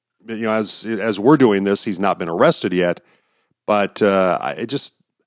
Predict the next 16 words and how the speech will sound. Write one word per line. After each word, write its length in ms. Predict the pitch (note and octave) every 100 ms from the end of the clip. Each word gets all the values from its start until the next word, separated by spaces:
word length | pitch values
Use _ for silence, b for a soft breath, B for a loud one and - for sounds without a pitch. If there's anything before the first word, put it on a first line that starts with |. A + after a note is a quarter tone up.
| _ _ _ _ _ _ _ -
man, 220 | D#3+ C#3+
I, 260 | - B2+ C3+
if 120 | A#2+
you're 140 | C3 C3+
right, 160 | C#3+
if 120 | C#3+
you're 100 | C#3
the 80 | A#2
Bills, 500 | G2 A#2 G2+ E2+ - _ _ _ _ _ _ _ _ _
if, 500 | G#2 G2 G#2 - G2+
if, 180 | A2 G2+
if 360 | A#2 C3 C3
he 120 | C#3+ D#3
bought, 260 | B2+ B2+
if 120 | A#2
he, 100 | G2